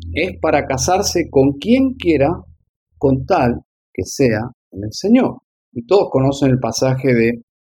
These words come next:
Segunda de Corintios seis catorce,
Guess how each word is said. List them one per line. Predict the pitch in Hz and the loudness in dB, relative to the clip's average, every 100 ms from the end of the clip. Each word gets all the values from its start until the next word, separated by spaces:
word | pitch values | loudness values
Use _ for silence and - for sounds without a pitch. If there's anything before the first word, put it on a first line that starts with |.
| _ _ _ - _ | _ _ _ -20 _
Segunda | - 127 156 165 | -6 0 2 2
de | 151 | 0
Corintios | - 131 156 147 131 | 0 0 0 -2 0
seis | 151 147 | 0 0
catorce, | 123 151 185 - 151 143 | -2 2 0 2 -2 -2